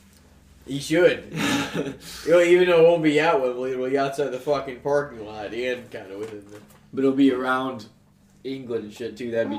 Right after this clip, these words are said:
Speaker 1: Oh
Speaker 2: dope.
Speaker 1: my God. Yeah, we're driving to the left side and shit.
Speaker 2: I'd see, like, a little red car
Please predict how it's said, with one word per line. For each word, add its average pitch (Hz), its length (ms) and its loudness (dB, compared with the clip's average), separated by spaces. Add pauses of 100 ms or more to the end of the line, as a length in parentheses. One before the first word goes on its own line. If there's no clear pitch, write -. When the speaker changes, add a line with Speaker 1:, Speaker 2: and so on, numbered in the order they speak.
(100)
Speaker 1:
Oh - 120 -4
Speaker 2:
dope. 285 100 -6
Speaker 1:
my 269 160 -8
God. 285 420 -6
Yeah, 131 140 -2
we're 127 100 0
driving 127 340 -2
to 117 60 -8
the 107 60 -12
left 110 220 -8
side 117 340 -6
and 117 120 -18
shit. 123 380 -8 (2000)
Speaker 2:
I'd 120 160 -8
see, 139 220 -2
like, 117 200 -6
a 123 40 -8
little 117 260 -8
red 110 300 -12
car 113 400 -10